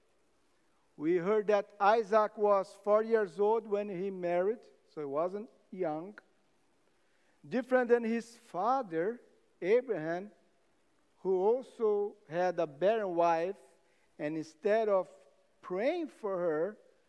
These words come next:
he accepted the invitation to get her maid and had her descendants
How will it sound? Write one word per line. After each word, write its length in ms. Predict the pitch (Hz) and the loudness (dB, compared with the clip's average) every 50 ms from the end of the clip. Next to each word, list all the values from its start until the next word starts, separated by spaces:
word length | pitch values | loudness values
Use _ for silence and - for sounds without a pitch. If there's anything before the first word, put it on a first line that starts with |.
| _ _ _ _ | _ _ _ _
he 120 | 196 208 | 0 2
accepted 720 | 220 220 220 220 - - - - 214 208 214 214 214 - | 2 2 2 -2 -10 -20 -8 0 2 2 2 2 0 -2
the 80 | 233 208 | -2 -2
invitation 640 | 196 175 185 175 - - 214 226 247 233 - 226 214 - | -2 -4 -10 -14 0 2 4 4 4 0 -4 -12 -14 -12
to 80 | - 214 | -16 -16
get 320 | 175 170 202 208 214 214 214 - - _ _ _ _ _ _ _ _ _ _ _ _ _ _ _ _ | -8 -2 0 0 0 -2 -4 -12 -20 _ _ _ _ _ _ _ _ _ _ _ _ _ _ _ _
her 240 | _ 220 269 311 320 | _ 0 0 0 0
maid 360 | 285 208 180 160 139 131 127 - _ _ _ _ _ _ _ _ _ _ _ _ _ | 0 -4 -4 -4 -4 -6 -10 -14 _ _ _ _ _ _ _ _ _ _ _ _ _
and 140 | 175 170 175 | -10 -8 -6
had 280 | 156 175 190 190 190 190 190 175 | -2 -2 0 0 -2 -4 -10 -6
her 200 | 180 226 254 233 | -4 -2 -2 -2
descendants 800 | 190 220 214 190 - - - 240 269 269 233 190 170 170 165 | -4 -6 -6 -6 -6 -8 -6 -6 -6 -4 -6 -6 -8 -8 -12